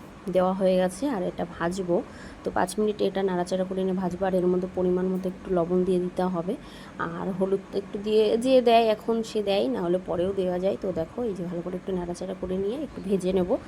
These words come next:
তারপরে এটা নামিয়ে আবার পরেরটা করবো। তো তোমরা ভিডিওটা দেখতে থাকো।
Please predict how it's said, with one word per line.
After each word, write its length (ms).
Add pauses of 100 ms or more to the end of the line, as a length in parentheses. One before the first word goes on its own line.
(320)
তারপরে 360 (500)
এটা 160
নামিয়ে 460
আবার 300
পরেরটা 320
করবো। 340
তো 60
তোমরা 300
ভিডিওটা 460
দেখতে 300
থাকো। 240